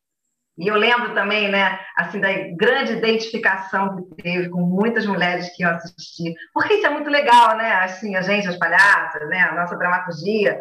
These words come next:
a gente faz isso, a gente faz com que as pessoas se identifiquem, né, outras mulheres se identifiquem com a gente, e que, enfim, outros homens também, porque muitos homens, né, todo homem tem uma mulher do lado, né, todo homem veio de uma mulher.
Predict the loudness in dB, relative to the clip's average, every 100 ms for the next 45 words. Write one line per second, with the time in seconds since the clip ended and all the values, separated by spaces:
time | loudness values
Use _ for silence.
0 | -10 -2 -2 0 0 0 0 -4 -4 -4
1 | -4 -2 -4 -4 -10 -2 -2 0 -2 0
2 | -2 0 -4 -4 -8 0 0 0 -4 0
3 | -2 -2 -12 _ -4 -4 -4 0 2 2
4 | 0 -4 -6 -6 -10 -6 -6 -4 -4 -4
5 | -4 -2 -2 -2 -6 -12 -12 -10 -2 2
6 | 2 0 -10 -16 -8 -8 -4 0 2 2
7 | 2 2 2 0 -2 0 2 0 -2 -4
8 | -2 -2 0 2 2 0 0 0 0 -4
9 | 0 4 4 2 -2 0 2 2 2 2
10 | 0 0 0 0 0 -2 -2 -2 -4 -4
11 | -4 -6 -2 0 0 0 0 0 -2